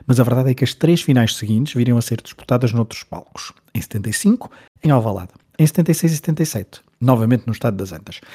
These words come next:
Mesmo assim, até aos dias de hoje, o palco do Jamor tem sido a casa da final da Taça de Portugal, quase em exclusivo. As bancadas do estádio estavam lotadas.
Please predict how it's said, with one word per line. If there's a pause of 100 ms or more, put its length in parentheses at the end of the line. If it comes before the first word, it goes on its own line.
(180)
Mesmo
assim, (200)
até
aos
dias
de
hoje,
o
palco
do
Jamor
tem
sido
a
casa
da
final
da
Taça
de
Portugal, (320)
quase (320)
em
exclusivo. (520)
As
bancadas
do
estádio
estavam
lotadas.